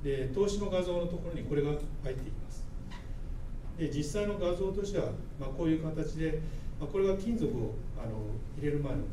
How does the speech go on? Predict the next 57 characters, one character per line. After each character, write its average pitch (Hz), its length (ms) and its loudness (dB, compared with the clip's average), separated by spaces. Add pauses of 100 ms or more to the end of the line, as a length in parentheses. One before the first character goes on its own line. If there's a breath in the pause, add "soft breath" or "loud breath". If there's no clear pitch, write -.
(300)
え 110 180 -2
ー、 - 60 -2
形 - 320 2
作 165 180 0
り 131 60 0
の 104 320 -4
た 110 100 0
め 113 120 -2
の 110 160 -2
リ 170 160 0
ー 170 60 -4
ミ 170 80 -2
ン 165 80 -2
グ 170 60 2
と 156 100 -2
い 151 60 0
う 143 60 0
ん - 80 -2
で - 80 -2
す - 60 -4
け - 80 -2
ど - 100 -4
も、 - 240 -2 (720 loud breath)
こ 127 120 0
の 123 200 2
骨 165 180 0
盤 202 260 2
側 190 180 2
の 180 60 0
こ 170 200 -2
こ 175 80 -2
に 165 240 0 (300)
金 175 120 -2
属 - 220 -2
を 104 40 2
入 104 60 0
れ 110 100 2
る 107 100 0
た 107 100 -4
め 101 120 -2
に、 101 200 -2 (1040 loud breath)
あ 170 40 -2
る 165 80 0
程 175 200 0
度 - 80 2 (120)
こ - 240 0
う - 60 -4
適 156 140 -2
切 196 240 0
な 175 100 0
大 165 120 4
き 160 80 -2
さ 165 80 -4
の 143 240 0 (180)
金 - 100 0
属 - 120 0
を - 20 -2